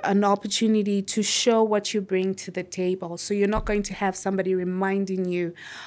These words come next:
of what you need to do. Um,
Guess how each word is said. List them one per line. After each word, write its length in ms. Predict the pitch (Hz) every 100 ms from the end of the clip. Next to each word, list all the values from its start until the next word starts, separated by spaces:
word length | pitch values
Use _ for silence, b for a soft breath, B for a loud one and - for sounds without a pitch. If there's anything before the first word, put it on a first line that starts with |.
| B B
of 200 | 190 202
what 200 | 196 202
you 80 |
need 240 | 190 185 -
to 140 | -
do. 400 | 185 226 196 190 B B B B B
Um, 420 | - 185 185 190